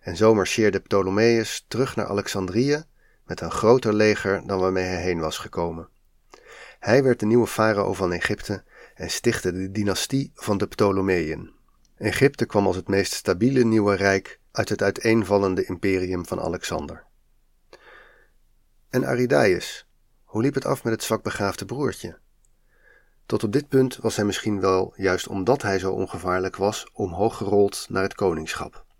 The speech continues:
Hij was dus inmiddels koning Filip de derde. Hij was waarschijnlijk onderdeel van de stoet die de gouden praalwagen van Alexander begeleidde, maar ook dit avontuur overleefde hij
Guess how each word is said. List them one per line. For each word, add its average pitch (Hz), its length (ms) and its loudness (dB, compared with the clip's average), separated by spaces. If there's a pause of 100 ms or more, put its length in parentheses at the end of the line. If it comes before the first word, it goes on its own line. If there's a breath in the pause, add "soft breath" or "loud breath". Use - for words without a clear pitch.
(500 loud breath)
Hij 98 140 -4
was 110 180 4
dus 101 140 -4
inmiddels 101 380 2
koning 95 380 2
Filip 92 320 -4
de 82 120 -14
derde. 85 400 0 (720 loud breath)
Hij - 140 -8
was 101 120 -2
waarschijnlijk 120 640 -2
onderdeel 107 420 2
van 98 200 -4
de 98 80 -6
stoet - 460 -8 (260)
die 104 100 -6
de 101 80 -2
gouden 110 360 4
praalwagen 101 600 2
van 101 140 -4
Alexander 92 500 -4
begeleidde, 104 680 -2 (460 loud breath)
maar 104 180 -2
ook 101 160 -8
dit 147 160 -4
avontuur 127 640 -2
overleefde 107 580 2
hij 98 320 -4